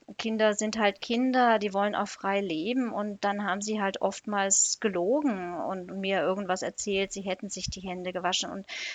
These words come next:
das entsprach ja auch nicht ihren Werten. Das heißt, sie mussten sich auch gegen ihre eigenen Werte, äh, verhalten und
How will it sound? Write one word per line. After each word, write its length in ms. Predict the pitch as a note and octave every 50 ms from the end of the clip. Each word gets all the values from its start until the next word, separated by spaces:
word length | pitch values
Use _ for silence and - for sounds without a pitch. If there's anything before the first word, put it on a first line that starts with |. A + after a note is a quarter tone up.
| - - _ -
das 260 | - G3+ G#3+ A#3 -
entsprach 460 | G#3+ A#3 - - - - G3+ A#3 B3+
ja 340 | B3+ A#3+ G#3+ G3+ F#3+ - -
auch 140 | G3+ A3 - -
nicht 180 | C4 B3 -
ihren 340 | - A3+ B3 C4 C4 B3+ A3+
Werten. 380 | A3+ A3+ A3+ A#3 A#3+ - C4+ A#3
Das 160 | G#3+ G3+ -
heißt, 180 | G#3+ G#3 -
sie 80 | - A3
mussten 300 | G3+ G#3 A3 - - G#3
sich 260 | F#3+ G3 - - - F3+
auch 240 | F3+ G3+ B3 C4+ - - - _ _ _ -
gegen 380 | G3 G3 A#3 C#4 D#4 C#4 B3+
ihre 300 | - A#3+ A#3 A#3 A#3 A3
eigenen 540 | - G#3 G#3+ A3+ A#3+ B3 B3 A#3+ A#3 A3+ A3
Werte, 440 | A3 G#3+ A3 A3+ A3+ - A3 - -
äh, 120 | - - - - _ _ _ - - -
verhalten 520 | - G#3+ G#3 G3+ G3 F#3+ G3+ G#3 G3+ G#3+
und 240 | G3 F#3+ G3 F#3+ F#3+